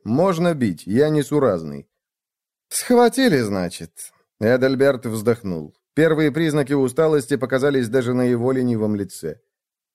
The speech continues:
«Требуют выкуп?» «Э, господин, ну, как бы, не совсем». Бастард отпихнул солдата локтем с дороги и прорычал:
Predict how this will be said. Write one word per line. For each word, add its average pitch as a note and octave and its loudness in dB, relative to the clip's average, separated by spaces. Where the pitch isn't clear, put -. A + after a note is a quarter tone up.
«Требуют F#3 2
выкуп?» G#3 -2
«Э, F#3 4
господин, F3+ 2
ну, G3+ 2
как G3+ 0
бы, E3 2
не F3 2
совсем». F#3+ 2
Бастард A#2+ 2
отпихнул G3 2
солдата F3+ 2
локтем E3+ 0
с B2+ -4
дороги D#3 2
и D3+ 2
прорычал: C3 0